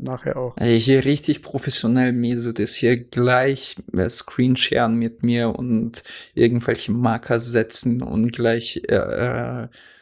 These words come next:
Speaker 2: mir Worst, äh, Transport, äh, Dings zeigen. L-, Luxury
Speaker 1: Ja.
Speaker 2: Train.
Speaker 1: Nee, wir sind jetzt bei den Best Transportmöglichkeiten,
Speaker 2: Okay,
Speaker 1: so.
Speaker 2: okay, okay,
Speaker 1: Und
Speaker 2: okay.
Speaker 1: ange-,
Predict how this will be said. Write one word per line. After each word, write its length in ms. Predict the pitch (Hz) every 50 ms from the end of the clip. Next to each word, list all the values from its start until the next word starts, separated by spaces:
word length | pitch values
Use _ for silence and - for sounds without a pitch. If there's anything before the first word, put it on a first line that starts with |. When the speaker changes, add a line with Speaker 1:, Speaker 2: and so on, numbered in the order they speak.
| _ _ _ _
Speaker 2:
mir 480 | - 117 117 113 120 123 120 - - - - 80 120 113
Worst, 600 | 127 123 117 117 123 - - - - - - - - -
äh, 320 | - 120 120 120 117 104 -
Transport, 680 | - - - 107 110 117 - - - - 117 110 - - _ _ _ _ _ - - - - - -
äh, 480 | - 123 120 117 117 117 113 110 110 104
Dings 340 | - - - 117 - - -
zeigen. 380 | - 101 101 110 107 101 - -
L-, 200 | - 101 - - - -
Luxury 520 | 113 123 127 131 127 127 - - 127 117
Speaker 1:
Ja. 60 | 117
Speaker 2:
Train. 400 | - - - - 127 135 151 160 - -
Speaker 1:
Nee, 180 | 170 165 185 175
wir 80 | 180 165
sind 140 | 160 175 170
jetzt 240 | 175 165 - - -
bei 100 | 151 147
den 180 | 151 147 135
Best 540 | - - 170 156 175 - - - _ - - _ _ _ _ _ _ _ -
Transportmöglichkeiten, 1120 | - - 135 127 - - - 135 127 - 135 131 127 - - 123 107 131 123 - - 123 123
Speaker 2:
Okay, 300 | 127 120 117 127 110 104 -
Speaker 1:
so. 60 | -
Speaker 2:
okay, 80 | - 120
okay, 280 | 120 - - 117 120 - - _ _ _
Speaker 1:
Und 120 | 147 143
Speaker 2:
okay. 160 | 120 - 156
Speaker 1:
ange-, 560 | 156 170 170 180 175 175 185 - - - -